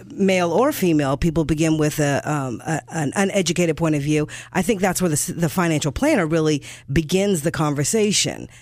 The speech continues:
This is an area where you're not supposed to be an expert,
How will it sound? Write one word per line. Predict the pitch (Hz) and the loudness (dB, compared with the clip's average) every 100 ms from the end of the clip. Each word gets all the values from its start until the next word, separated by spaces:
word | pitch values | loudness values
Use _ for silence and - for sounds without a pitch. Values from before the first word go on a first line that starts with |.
| - | -4
This | 160 156 | -4 0
is | 156 147 - - - - _ _ _ _ _ _ _ | 0 0 -4 -10 -20 -20 _ _ _ _ _ _ _
an | 160 156 | -2 2
area | 185 196 165 143 | 2 2 2 2
where | 143 160 | 2 2
you're | 170 | 2
not | 233 285 | 2 0
supposed | 185 196 - | 0 -2 0
to | |
be | 160 156 | 2 2
an | |
expert, | 127 151 - - 101 | 0 -4 -4 -4 -6